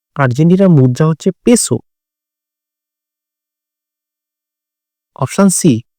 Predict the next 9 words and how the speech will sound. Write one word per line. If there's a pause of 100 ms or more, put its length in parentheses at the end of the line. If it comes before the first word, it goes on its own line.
(100)
পরবর্তী (120)
কোশ্চেন, (1700)
ভারতীয়
সংবিধানের
কয়টি
মৌলিক
কর্তব্যের
উল্লেখ
আছে?